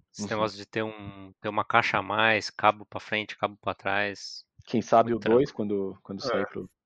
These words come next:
Speaker 2: P S cinco?
Speaker 1: É, acho, eu acho que é uma coisa que no futuro, com,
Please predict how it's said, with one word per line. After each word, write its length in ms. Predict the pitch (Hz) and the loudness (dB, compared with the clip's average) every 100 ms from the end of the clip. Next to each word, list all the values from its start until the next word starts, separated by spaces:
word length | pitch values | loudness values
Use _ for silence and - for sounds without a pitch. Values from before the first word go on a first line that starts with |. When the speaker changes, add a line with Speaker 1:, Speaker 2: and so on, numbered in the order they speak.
| - | -20
Speaker 2:
P 80 | |
S 100 | - - | -18 -16
cinco? 320 | - 190 - | -14 -12 -8
Speaker 1:
É, 220 | 107 101 | -2 -2
acho, 260 | 107 - 127 | -2 -4 2
eu 100 | 127 | 4
acho 140 | 139 | 4
que 80 | - | 2
é 40 | |
uma 120 | 151 | 0
coisa 220 | 143 147 139 | 2 0 -2
que 100 | 139 | -6
no 80 | 135 | -8
futuro, 520 | - - 110 113 117 _ | -10 -8 -6 -6 -8 _
com, 560 | 107 98 95 90 90 | -16 -16 -18 -20 -20